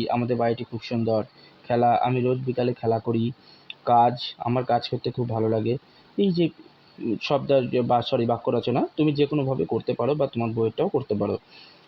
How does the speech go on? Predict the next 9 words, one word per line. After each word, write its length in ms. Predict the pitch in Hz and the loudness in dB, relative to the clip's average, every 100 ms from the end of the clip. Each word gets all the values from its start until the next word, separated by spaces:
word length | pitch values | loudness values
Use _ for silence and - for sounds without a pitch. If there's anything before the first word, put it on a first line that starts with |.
| _ | _
তারপর 220 | 143 147 175 | 2 4 2
দেখো 180 | 170 | 2
যে 260 | 170 165 170 165 | 0 0 0 0
তোমার 220 | 156 165 | 2 2
গ্রাম 300 | 143 135 135 165 | 2 2 2 2
সম্বন্ধে 520 | 160 151 147 139 131 | 0 2 2 2 0
কিছু 240 | 170 135 - | -2 -4 0
লেখো। 240 | 117 107 113 | 0 0 0
দেখো 200 | 127 127 | 0 -2